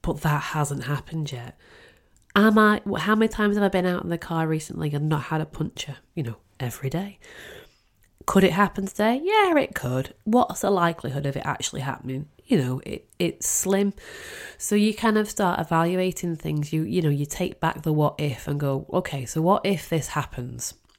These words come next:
What's the worst that could happen?" Or actually, is it going to happen? Or have I just, you know, can I, can I fix it? So what if my car tyre pops? Can I fix it? Yes, I can. Okay. What happens if it rains outside?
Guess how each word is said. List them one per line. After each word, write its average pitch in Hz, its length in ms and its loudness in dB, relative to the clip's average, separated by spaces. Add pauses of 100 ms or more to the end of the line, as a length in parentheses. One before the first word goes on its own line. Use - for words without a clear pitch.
(920)
What's - 340 2
the 175 80 2
worst 156 560 0 (140)
that 156 140 -2
could - 140 -6
happen?" - 420 -8 (480)
Or 170 120 0
actually, - 520 -2 (240)
is 196 180 4
it 254 140 2
going 139 300 2
to - 100 -8
happen? 131 800 -6
Or 160 100 4
have 156 120 2
I 160 100 2
just, 156 240 -4 (160)
you - 60 -4
know, 147 180 -4
can 185 220 0
I, 180 100 4 (100)
can 202 220 0
I 196 60 2
fix - 420 -8
it? - 120 -8
So 131 240 -2 (640)
what 214 160 4
if 170 160 2
my 175 120 0
car 143 420 0 (440)
tyre 135 340 -4 (400)
pops? - 560 -6 (300)
Can 156 160 -2
I 131 60 0
fix - 340 -10
it? - 80 -14
Yes, - 240 -6
I - 40 -14
can. 123 260 -12 (240)
Okay. 127 340 -8 (420)
What 185 120 4
happens 160 240 2
if 151 100 -4
it - 80 -4
rains 165 420 4
outside? 127 540 -4